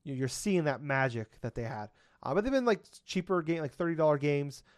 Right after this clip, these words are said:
uh, where Until Dawn was, like, a full-fledged game. Um, this, these ones have been, like, thirty bucks. You know, you can beat 'em in a night, four hours, give or take. Um, but the quality just hasn't been there. Um, the budget obviously isn't there, but they're still very good games. But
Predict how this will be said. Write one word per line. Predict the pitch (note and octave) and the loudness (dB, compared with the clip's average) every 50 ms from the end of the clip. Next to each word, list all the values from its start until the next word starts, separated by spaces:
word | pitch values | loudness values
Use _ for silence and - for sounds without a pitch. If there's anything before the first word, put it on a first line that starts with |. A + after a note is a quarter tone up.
| _ _ - | _ _ -4
uh, | - A#2+ A#2+ A#2 | -2 0 0 2
where | A2+ A#2+ B2 | 0 0 0
Until | B2+ B2 - | -2 -2 -2
Dawn | B2+ C#3 B2 | -4 -4 -4
was, | A#2+ A#2+ | -2 -4
like, | B2 G#2+ | -6 -10
a | G#2 | -10
full-fledged | - - C3 A#2+ - - B2 A#2+ A2+ A#2 | -8 -8 -8 -8 -6 -4 -4 -4 -4 -4
game. | - A#2+ A#2 A2+ A2+ A#2 - _ _ _ _ _ - | -6 -6 -4 -4 -6 -10 -14 _ _ _ _ _ -8
Um, | - G#2+ G#2+ G#2+ G#2+ A#2 | -6 -4 -4 -4 -4 -4
this, | B2 A#2 - - D3+ | -6 -8 -8 -12 -8
these | C#3 C#3 C3+ | -6 -6 -4
ones | C3 C3+ B2+ A#2+ | -4 -4 -4 -4
have | A#2 | -4
been, | A#2+ A2+ A2+ A2 | -4 -6 -6 -6
like, | A2+ - | -8 -2
thirty | - D3+ D3 C#3+ | 0 2 2 2
bucks. | C3+ C3+ C3+ B2+ - - - - _ _ _ _ _ | 4 4 2 2 2 -4 -14 -16 _ _ _ _ _
You | - C#3 | -6 -4
know, | C3+ | -4
you | C#3 | -4
can | B2+ - B2 | -6 -6 -6
beat | B2 B2+ | -4 -2
'em | B2+ B2 | -2 -2
in | B2 A#2+ | -2 -4
a | A#2 | -4
night, | A2+ A2+ A#2 B2 C#3+ - | -4 -4 -4 -6 -6 -6
four | - C#3+ B2+ B2+ A#2+ | -8 -6 -4 -2 -2
hours, | A2+ A#2 A#2 A#2 A2+ A2+ C3 - _ | -2 -2 -2 -4 -6 -8 -12 -16 _
give | - A#2+ | -12 -12
or | A#2 | -12
take. | A2+ - B2 A#2+ A#2 - - _ _ _ _ _ _ - | -6 -4 -4 -4 -4 -6 -12 _ _ _ _ _ _ -8
Um, | B2 A#2 A2+ A2 A2 G#2+ G#2+ G#2+ G#2+ - _ _ _ _ _ _ _ _ _ _ _ _ | -6 -4 -4 -4 -6 -8 -10 -12 -16 -20 _ _ _ _ _ _ _ _ _ _ _ _
but | C3+ A#2 - | -6 -4 -4
the | - | -6
quality | - - G3+ G3+ G3+ G3 F#3 | 0 6 8 8 8 8 6
just | E3+ F3 E3 | 2 0 -2
hasn't | F#3+ F3+ E3 | -2 -2 0
been | E3+ E3 D#3 | -2 0 0
there. | D#3+ D#3 D3+ D3+ D3+ D3+ C#3+ | 0 2 2 0 0 -2 -2
Um, | B2+ B2 A#2+ A#2 A2+ - - _ _ | -2 -4 -4 -6 -8 -10 -16 _ _
the | C#3 A#2+ | -10 0
budget | - C#3 C3+ C3 C3+ C3 | 4 4 4 4 2 0
obviously | A2+ A#2+ B2 B2+ A2+ C#3 | -2 -2 -4 -6 -6 -6
isn't | C3 B2+ C#3 C#3+ | -6 -6 -2 0
there, | E3 F3 F3 | 2 2 2
but | G#3+ | 2
they're | A#3+ G#3 | -2 -4
still | - E4+ E4 | -2 -2 0
very | C4 D4 G3 | 2 2 2
good | D#3 D#3 C3 | 2 0 -2
games. | D#3+ G#3+ G#3 A#2+ A2+ | -2 -6 -6 -6 -8
But | A#2+ A#2+ A#2 - | -6 -6 -6 -6